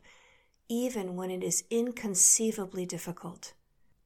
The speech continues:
Those we love will deal with injustice, immorality,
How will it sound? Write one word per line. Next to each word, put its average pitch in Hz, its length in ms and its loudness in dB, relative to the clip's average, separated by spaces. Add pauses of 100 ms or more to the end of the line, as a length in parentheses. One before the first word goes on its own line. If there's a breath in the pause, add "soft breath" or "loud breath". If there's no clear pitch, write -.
(680)
Those 214 300 6
we 302 140 2
love 196 400 4
will 185 100 2
deal 196 320 2
with 180 180 0
injustice, 180 840 0 (260)
immorality, 190 960 2